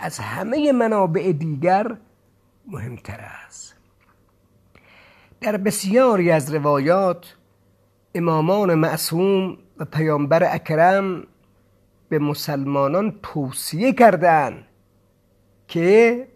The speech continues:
به قرآن کریم توجه کنند و حتی فرمودند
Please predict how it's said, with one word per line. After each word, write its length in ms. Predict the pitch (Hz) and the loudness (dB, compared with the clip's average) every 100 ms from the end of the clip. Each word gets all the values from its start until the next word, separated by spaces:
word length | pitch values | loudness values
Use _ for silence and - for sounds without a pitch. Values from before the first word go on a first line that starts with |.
| - | -10
به 100 | 156 | -8
قرآن 600 | - 147 - 143 143 139 | -4 -4 -2 -2 -2 -6
کریم 460 | 135 131 151 214 | -8 -10 -6 -4
توجه 520 | 226 165 147 127 - 160 | -4 -6 -6 -8 -6 -4
کنند 640 | - 180 147 110 60 - _ _ _ _ _ _ _ _ _ _ _ _ _ _ _ _ _ _ _ _ _ 170 | 0 0 2 -2 -8 -20 _ _ _ _ _ _ _ _ _ _ _ _ _ _ _ _ _ _ _ _ _ -8
و 60 | 170 | -6
حتی 920 | 139 120 254 - _ - 185 165 147 - - _ _ _ _ _ | -4 -4 -4 -6 _ 0 4 6 4 0 -8 _ _ _ _ _
فرمودند 920 | 170 170 165 175 170 247 226 170 151 | -2 0 0 -2 0 2 2 2 0